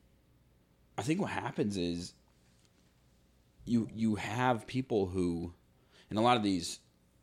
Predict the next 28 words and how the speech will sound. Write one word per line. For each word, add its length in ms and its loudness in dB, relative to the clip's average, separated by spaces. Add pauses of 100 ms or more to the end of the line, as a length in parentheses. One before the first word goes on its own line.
(380)
stuff 380 -4
is, 120 -8
like, 160 -6
people 220 -8
soliciting 520 -8
for 120 -12
prostitutes, 640 -6
but 280 -8 (360)
a 60 -12
lot 80 -2
of 60 -2
these 140 -4
prostitutes 720 -2
and, 180 -4 (840)
and, 440 0 (640)
you 120 -2
know, 80 0
these 260 -4
underground 640 -2
pornography 600 -4
films 440 -4
or 60 -2
whatever 200 -2
you 140 -4
wanna 160 -6
call 300 -2
'em, 160 -6 (220)
they're, 420 0